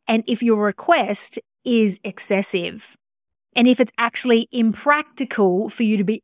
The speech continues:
asking for them to do something more. So this answer around reasonableness will often come down to workload and the pace of which somebody is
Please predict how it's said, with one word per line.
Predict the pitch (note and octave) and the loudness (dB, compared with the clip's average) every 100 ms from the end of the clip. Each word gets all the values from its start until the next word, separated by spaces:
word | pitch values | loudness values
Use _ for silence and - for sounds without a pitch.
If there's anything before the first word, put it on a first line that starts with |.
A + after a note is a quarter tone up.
| - | -4
asking | A3+ B3+ - A#3+ G#3+ | -2 -2 -2 0 0
for | G3+ G#3 | 0 0
them | G3 F#3+ G3 - | 0 -2 -6 -4
to | G3 | -2
do | G3+ G3 | 0 0
something | - F#3+ - F#3+ G#3 | 0 -4 -4 -4 0
more. | G3 F3+ F3+ G#3 _ _ _ _ | 2 2 -2 -8 _ _ _ _
So | - D#4+ | 0 2
this | C#4 F#4 G#4 - _ | 4 4 2 -4 _
answer | G#3+ A3 C4+ C4 G#3 F3+ - - _ _ | 2 4 4 4 4 4 0 -4 _ _
around | G#3+ G#3+ A3 G#3 G3 F3 | 2 4 6 6 2 0
reasonableness | B3 D4+ C#4+ B3+ G#3 G3 - A3+ - - _ _ | -2 0 0 2 2 2 -2 -4 -6 -8 _ _
will | A3 A3+ | 2 4
often | B3 B3 B3 A3+ | 4 4 2 2
come | - A3+ G#3 | 2 2 4
down | A3 G#3 G#3 | 4 4 2
to | - A3 G#3 G#3 - _ _ | 2 2 2 2 -2 _ _
workload | F3+ G3 A#3+ - C#4 E4+ B4+ - _ _ _ _ _ | 0 4 4 4 4 4 0 -4 _ _ _ _ _
and | B3+ A#3 | 4 6
the | A3+ - | 4 0
pace | - - C#4 G#3 F3 - - _ _ _ - | -6 0 2 0 -2 -6 -6 _ _ _ 0
of | A3 G3 | 2 4
which | G#3+ A3 - - | 2 2 -2 -4
somebody | - A#3+ A#3 A#3+ A3 A3+ | 0 4 6 6 4 2
is | A#3 A3 F#3+ | 4 4 4